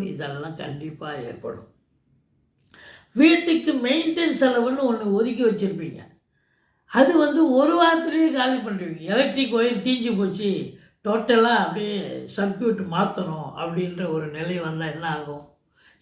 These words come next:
ஏகப்பட்ட செலவு இருக்கும். அதுபோல பிளம்பிங் ஒர்க் இருக்கு. இப்போ குழா வந்து உடைஞ்சு போச்சு, எங்க அது எதுவாகுதுன்னு தெரியல. இப்போ so குழா வந்து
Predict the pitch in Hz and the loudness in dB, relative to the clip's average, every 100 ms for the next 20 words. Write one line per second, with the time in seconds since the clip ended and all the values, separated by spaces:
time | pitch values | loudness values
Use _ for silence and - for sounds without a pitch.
0 | 143 160 185 160 160 156 - 143 147 170 | -8 -2 0 0 -6 -8 -10 -8 -8 -8
1 | 151 - - _ _ _ - - - - | -10 -12 -20 _ _ _ -20 -20 -10 2
2 | 190 233 214 226 208 - 233 277 311 302 | 4 4 4 4 2 4 4 6 2 2
3 | 247 214 - 214 180 175 233 180 165 180 | 2 2 0 0 0 -4 -8 -8 -6 -4
4 | 233 214 190 190 214 185 - 131 127 - | 0 0 0 0 0 -2 -4 -8 -8 -6
5 | 175 202 202 185 165 - 196 196 - - | -2 0 -2 -2 -6 -6 -6 -6 -10 -18
6 | - - _ - 180 214 214 180 170 185 | -20 -20 _ -4 0 2 4 2 2 2
7 | 196 180 175 175 180 180 196 190 160 175 | 2 0 -2 -2 -4 -4 -2 0 0 0
8 | 196 165 156 151 190 170 160 175 196 180 | -2 -4 -6 -6 -8 -8 -6 -2 0 0
9 | 160 180 | -2 -6